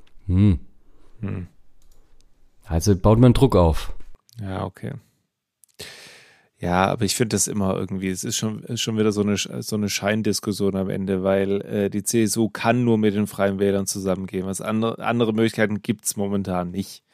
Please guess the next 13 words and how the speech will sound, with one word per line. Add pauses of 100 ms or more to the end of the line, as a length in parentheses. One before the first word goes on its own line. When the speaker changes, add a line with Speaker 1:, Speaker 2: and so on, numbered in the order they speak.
(120)
Speaker 2:
Ich
Speaker 1:
Eine
Speaker 2:
sehe
keine
andere.
Speaker 1:
Minderheitenregierung
unter, (400)
Speaker 2:
Ja,
Speaker 1:
unter
Speaker 2:
genau.
Speaker 1:
Duldung
der
Grünen.